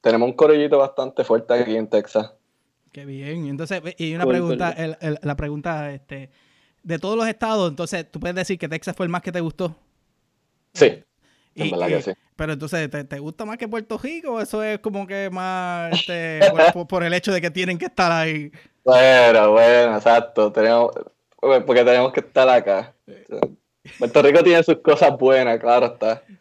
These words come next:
Speaker 2: Ajá.
Speaker 3: Sí, sí, sí, sí.
Speaker 2: Y, y entonces,
Speaker 3: Cómo
Speaker 2: ok,
Speaker 3: no.
Speaker 2: y ahora, y mencionaste, estudiaste delineante, ¿eso es a lo que te estás dedicando ahora mismo en Texas o, o cómo estás?
Speaker 1: Sí.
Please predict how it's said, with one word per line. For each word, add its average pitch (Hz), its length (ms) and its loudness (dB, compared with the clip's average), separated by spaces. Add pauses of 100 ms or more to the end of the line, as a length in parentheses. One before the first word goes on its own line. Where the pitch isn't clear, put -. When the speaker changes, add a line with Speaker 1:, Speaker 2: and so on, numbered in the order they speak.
(140)
Speaker 2:
Ajá. 170 460 -16 (240)
Speaker 3:
Sí, 147 180 2
sí, 131 180 -2
sí, 120 240 -2
sí. 110 320 -8 (160)
Speaker 2:
Y, 180 220 -10
y 175 140 -8
entonces, 175 320 -10
Speaker 3:
Cómo 139 160 -6
Speaker 2:
ok, - 80 -6
Speaker 3:
no. 165 180 -6
Speaker 2:
y 175 80 -6
ahora, 170 320 -4
y 165 260 -10
mencionaste, 160 520 -12
estudiaste 147 340 -16
delineante, 165 880 -10
¿eso 156 240 -12
es 185 60 -8
a 185 60 -8
lo 185 140 -8
que 180 120 -12
te 170 160 -8
estás 175 200 -10
dedicando 180 920 -6
ahora 160 260 -10
mismo 185 300 -10
en 175 160 -14
Texas 226 460 -12
o, 160 80 -6
o 143 480 -14 (340)
cómo 160 200 -10
estás? - 340 -14
Speaker 1:
Sí. 127 260 -2